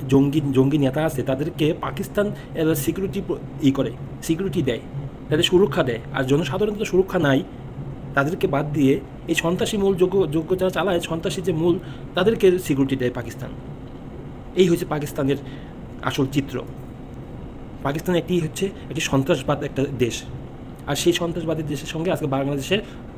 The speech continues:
এ, সম্পর্ক। আর এত পর, এত পর সম্পর্ক হওয়ার পরেই এখন বর্তমানে দেখতে পাচ্ছেন সং-, সংসার, মানে, সরি, এই সন্ত্রাসবাদ, জঙ্গি ঘটনা বা জঙ্গি ঘটনা বা এই যে মব, মব দুর্ঘটনা বা মব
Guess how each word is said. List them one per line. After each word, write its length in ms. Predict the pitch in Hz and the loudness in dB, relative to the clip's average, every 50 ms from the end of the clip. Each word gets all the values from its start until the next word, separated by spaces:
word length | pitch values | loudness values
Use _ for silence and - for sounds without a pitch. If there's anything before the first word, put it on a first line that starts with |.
| - - - - - - - - | -12 -12 -12 -12 -12 -12 -10 -4
এ, 300 | - 143 139 135 135 135 | 2 6 6 8 8 6
সম্পর্ক। 500 | - - 156 139 - 131 123 - - - - - - - - - - - | 4 2 2 2 2 2 0 0 -2 -6 -6 -8 -12 -14 -14 -12 -4 0
আর 80 | - 135 | 2 4
এত 200 | 156 156 - 185 | 4 4 2 2
পর, 240 | 170 - 185 185 - - - - - - | 4 4 4 4 4 -2 -8 -12 -8 -4
এত 140 | 165 151 170 | -2 0 2
পর 120 | 165 180 | 2 2
সম্পর্ক 440 | 175 - 147 151 147 160 175 165 - | 0 2 0 0 2 0 0 2 2
হওয়ার 260 | 180 165 131 143 156 | 2 4 4 2 2
পরেই 260 | 160 160 170 165 160 160 - - - | 4 4 4 6 4 4 0 -4 -4
এখন 220 | 135 - 151 139 | -2 0 2 2
বর্তমানে 340 | 139 139 131 165 165 165 143 | 2 2 2 2 0 2 2
দেখতে 200 | 131 131 139 156 | 2 0 2 0
পাচ্ছেন 240 | 147 - - 151 147 | 0 0 0 -2 0
সং-, 280 | - 143 127 135 143 | 2 2 0 0 0
সংসার, 340 | - - 131 127 131 143 135 135 - - - - - | -2 -2 -2 -2 0 0 0 0 -2 -8 -12 -8 -4
মানে, 280 | 135 123 127 127 127 120 123 - - - - - - - - - | 0 2 2 2 2 0 -2 -8 -10 -12 -12 -12 -12 -12 -2 0
সরি, 180 | 123 117 127 - - - - - - - - - - - - - - - - - - - - - - - - - | 0 0 0 -4 -8 -12 -14 -14 -14 -14 -14 -14 -14 -14 -14 -14 -14 -12 -12 -12 -12 -12 -12 -12 -12 -10 -2 4
এই 220 | 127 135 135 131 131 - - - - - - - - - - - - - | 8 8 8 8 6 0 -8 -12 -14 -14 -10 -8 -8 -8 -6 -6 2 4
সন্ত্রাসবাদ, 480 | 139 135 131 147 131 127 131 131 131 - - 127 | 4 4 4 4 2 4 4 2 2 2 2 6
জঙ্গি 320 | 131 139 135 135 123 135 | 6 8 8 8 6 4
ঘটনা 400 | 131 120 120 139 131 131 131 131 - - - - - - | 2 0 0 2 2 2 2 0 -2 -6 -12 -12 -2 0
বা 80 | 131 131 | 0 4
জঙ্গি 260 | 131 139 127 135 131 | 4 4 4 4 2
ঘটনা 480 | - 127 123 131 127 127 127 123 127 131 - - - - - | 0 0 2 2 2 2 0 0 -4 -6 -10 -12 -10 -6 2
বা 240 | 127 127 127 135 | 4 4 6 6
এই 140 | 131 139 143 | 4 4 2
যে 280 | 135 131 135 131 127 123 - - - - | 4 6 6 6 6 4 -2 -8 -4 0
মব, 220 | 127 127 131 131 131 - - - 143 139 131 | 2 4 4 4 2 0 -4 -2 0 4 6
মব 180 | 131 135 131 | 6 6 6
দুর্ঘটনা 460 | 123 127 131 123 123 120 120 127 123 | 6 4 4 4 4 0 0 0 0
বা 100 | 123 123 | 2 2
মব 220 | 123 123 123 127 | 2 4 4 2